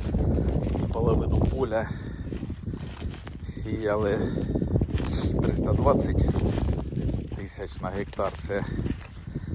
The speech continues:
сто шістдесят на один проход. А втору половину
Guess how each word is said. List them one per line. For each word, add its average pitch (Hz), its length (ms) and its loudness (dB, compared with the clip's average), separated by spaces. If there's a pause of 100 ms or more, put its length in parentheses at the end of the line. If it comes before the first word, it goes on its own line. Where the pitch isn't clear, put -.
сто - 220 -6
шістдесят 110 520 -2
на 98 100 -2
один 101 200 0
проход. - 480 -4 (1700)
А 107 260 0 (440)
втору 123 260 2
половину 101 500 2